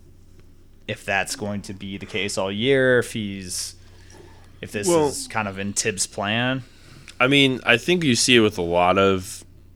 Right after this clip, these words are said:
Speaker 2: teams, though. Like, that's, I mean, a, a big, big cliche of N B A teams is you get the big guy going early and kind of lets your shooters and everyone get, get in a rhythm. And, I mean, I think that's more of it than anything, is just that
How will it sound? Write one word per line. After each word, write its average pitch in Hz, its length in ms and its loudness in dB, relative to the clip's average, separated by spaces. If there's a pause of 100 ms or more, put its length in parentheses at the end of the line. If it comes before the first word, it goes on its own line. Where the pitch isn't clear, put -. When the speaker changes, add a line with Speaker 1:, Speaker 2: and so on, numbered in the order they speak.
(380)
Speaker 2:
teams, 110 380 2
though. 87 140 4
Like, 90 180 4
that's, 95 360 4
I - 40 -8
mean, 92 400 -4 (760)
a, 82 360 2
a 95 100 -2
big, 95 580 0 (360)
big 101 360 0 (600)
cliche 101 560 4
of 95 120 6
N 95 140 2
B 92 160 2
A 90 60 0
teams 95 380 -2
is 87 180 -6
you 90 80 -4
get 92 180 -4
the 87 80 -6
big 87 200 -2
guy 87 200 2
going 90 300 -2
early 90 580 2 (680)
and 95 100 -6
kind 95 160 4
of 90 140 2
lets 92 240 0
your 90 100 0
shooters 90 500 0
and 90 80 -2
everyone 87 360 -2
get, 85 380 -4
get 98 200 -2
in 92 60 0
a 87 100 -2
rhythm. 87 460 0
And, 85 180 -6
I 85 100 -8
mean, 87 220 -4
I 90 80 -4
think 98 300 -2
that's 95 320 4
more 98 240 2
of 92 80 0
it 87 100 -2
than 87 240 -2
anything, 98 460 -2
is 90 180 -4
just 90 240 -4
that 80 280 -2